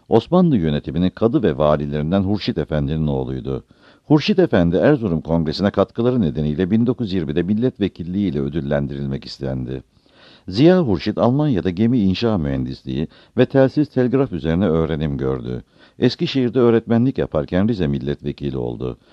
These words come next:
Bin dokuz yüz yirmide Yozgat İstiklal Mahkemesi üyeliğine atandı. Sonra Gaffarzade Oteli'ne diğer suikastçılar ele geçirildi ve suikast girişimi çorap söküğü gibi çözüldü.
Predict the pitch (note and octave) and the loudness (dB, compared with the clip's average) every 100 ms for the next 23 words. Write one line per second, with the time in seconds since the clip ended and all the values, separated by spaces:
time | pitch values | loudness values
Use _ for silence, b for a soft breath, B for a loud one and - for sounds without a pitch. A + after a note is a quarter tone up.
0 | b - D#2+ D2+ D#2 G#2 G2 D#2 C2+ C#2 | b -2 0 0 -2 -4 -2 -2 -2 -2
1 | F2+ G#2 B2 G2+ G2+ E2+ - A2 A#2 A2 | 0 2 2 0 -4 -4 -8 -2 0 2
2 | E2+ - D#2 D2+ F#2 D#2 D2+ C2+ C#2+ C#2 | 0 -2 -4 -4 -4 -2 -2 -2 -2 -2
3 | B1 - B1+ B1+ B1 B1 _ _ _ _ | -4 -4 -6 -4 -6 -8 _ _ _ _
4 | _ b b b b b b b b _ | _ b b b b b b b b _
5 | E3 G3+ F#3 E3+ - F3+ D#3 E3 D#3+ A#2+ | 6 6 8 8 8 6 8 6 8 4
6 | - D2 F#2 F#2+ D#3+ C3 - A#2 G#2 G#2+ | 4 2 2 4 2 2 2 -2 0 -2
7 | - - G#2 C2+ C2 C2 C#2 - C2+ E2 | -2 2 4 2 -2 -4 -2 -2 0 2
8 | F2 C2+ F#2 E2+ - B2+ - - C2+ C#2+ | 0 0 0 0 0 -2 -4 -6 -4 -6
9 | E2 - C#3+ B2 - F#2+ D#2 C#2+ C#2 - | -4 0 2 0 0 -2 -2 -2 -2 -4
10 | - D2 A#1 B1 A1+ A#1+ | -4 -4 -4 -8 -6 -6